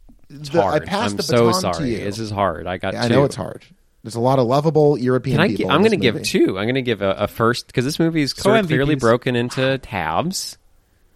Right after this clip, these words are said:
Speaker 1: And I think this movie wouldn't exist. We, I like that you picked Frankie, 'cause Frank, I'm Frank. I'm gonna call him Frank. I'm not his friend.
Speaker 2: Yeah, Frank.
Speaker 1: Yeah. Frank
Speaker 3: Don't get too
Speaker 1: is the
Speaker 3: familiar.
Speaker 1: emotional weight of this movie, but I think both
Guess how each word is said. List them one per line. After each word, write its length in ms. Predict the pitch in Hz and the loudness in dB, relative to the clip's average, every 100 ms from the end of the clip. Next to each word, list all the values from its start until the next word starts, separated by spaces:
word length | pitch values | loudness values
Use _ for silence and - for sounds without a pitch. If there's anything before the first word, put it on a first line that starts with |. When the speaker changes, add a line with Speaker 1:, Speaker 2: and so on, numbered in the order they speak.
| _ _ _ _ _ | _ _ _ _ _
Speaker 1:
And 100 | 101 | -2
I 80 | 104 | 0
think 220 | - 113 | 0 -2
this 160 | 110 104 | -2 0
movie 260 | 107 107 | 0 2
wouldn't 420 | 104 101 110 107 104 | 2 2 2 -2 -4
exist. 600 | 98 101 107 - - - _ | -4 -4 -4 -6 -12 -20 _
We, 160 | - 104 - | -6 -4 0
I 80 | 123 | 2
like 240 | 131 147 | 2 2
that 100 | 123 | -2
you 140 | 113 113 | -2 -2
picked 240 | 113 - | -4 -6
Frankie, 480 | - 80 - 90 87 | -6 -6 -8 -10 -6
'cause 160 | 104 - | -8 -2
Frank, 280 | 120 120 - | 0 0 0
I'm 120 | 101 95 _ - | -2 -2 _ -6
Frank. 520 | - 80 - - _ _ _ | -4 -4 -6 -20 _ _ _
I'm 60 | |
gonna 80 | 208 | -4
call 120 | - | -2
him 40 | - | -4
Frank. 200 | - 85 | -4 -2
I'm 80 | 127 | 0
not 100 | 87 | 0
his 140 | 76 | -4
friend. 160 | - - | -4 0
Speaker 2:
Yeah, 100 | 107 | 0
Frank. 360 | - 117 - - _ | -2 -6 -8 -20 _
Speaker 1:
Yeah. 140 | 123 - _ _ _ _ _ _ _ _ _ _ _ | -4 -4 _ _ _ _ _ _ _ _ _ _ _
Frank 280 | 156 185 | 2 2
Speaker 3:
Don't 80 | - | 2
get 80 | 143 | 2
too 60 | 151 | 2
Speaker 1:
is 140 | 135 | 2
the 60 | 131 | -2
Speaker 3:
familiar. 140 | 113 | -2
Speaker 1:
emotional 640 | 104 104 113 117 - 110 101 | 0 2 2 0 -4 -2 2
weight 220 | 98 95 | 0 0
of 100 | 92 | -4
this 180 | 92 - | -8 -6
movie, 340 | 92 87 87 | -6 -4 -6
but 180 | 82 92 | -4 -2
I 120 | 101 | -2
think 260 | 120 127 - | -2 -4 -2
both 280 | 98 90 | 0 0